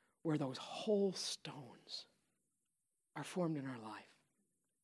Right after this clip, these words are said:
Don't forget them. I encourage you, write them down. Do you remember what it was like when you got born again? I was born again very young, so I don't have a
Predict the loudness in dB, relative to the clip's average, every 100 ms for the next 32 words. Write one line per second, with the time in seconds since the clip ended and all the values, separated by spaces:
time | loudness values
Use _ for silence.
0 | _ _ _ _ _ _ 4 6 6 -2
1 | -4 -4 -8 -16 -20 _ _ _ _ 4
2 | 4 6 2 2 -2 0 2 2 0 -2
3 | 0 0 0 -2 -4 -16 -20 _ _ _
4 | _ _ -2 4 6 6 6 6 4 4
5 | 2 2 2 2 0 2 4 4 4 4
6 | 4 4 2 2 2 2 0 2 2 2
7 | 2 2 2 0 0 2 2 2 0 -2